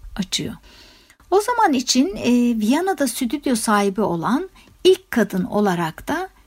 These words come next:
kayda geçiyor ve erkeklerin egemen olduğu bir alanda kendisine bir dünya oluşturuyor. Ve Madame Dora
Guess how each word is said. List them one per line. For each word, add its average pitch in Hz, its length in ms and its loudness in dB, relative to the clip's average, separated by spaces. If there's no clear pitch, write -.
kayda 233 320 0
geçiyor - 500 -6
ve 240 180 -2
erkeklerin 196 800 -2
egemen 226 460 2
olduğu 165 460 -2
bir 165 320 -4
alanda 170 580 -4
kendisine 240 580 2
bir 220 240 -4
dünya 190 540 0
oluşturuyor. - 680 -10
Ve 294 80 4
Madame 330 560 -2
Dora 294 420 2